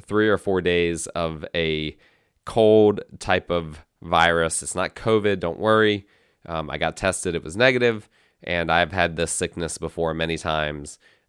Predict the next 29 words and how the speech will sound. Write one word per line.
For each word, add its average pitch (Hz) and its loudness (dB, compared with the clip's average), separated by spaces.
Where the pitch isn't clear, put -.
Um, 71 -6
but 85 -4
I 85 2
have 92 -2
been 95 -2
through 87 -6
two 143 2
giant 104 4
boxes 95 0
of 82 -6
tissues 80 -4
in 80 -8
the 80 -8
past 80 -2
four 85 0
days. 78 0
I'm 80 -6
now 85 0
applying 82 -4
lotion 90 0
to - -14
my 78 -2
nose. 120 4
Um, 80 0
I've 85 0
been 82 -4
clearing 98 2
my 85 0
throat 92 0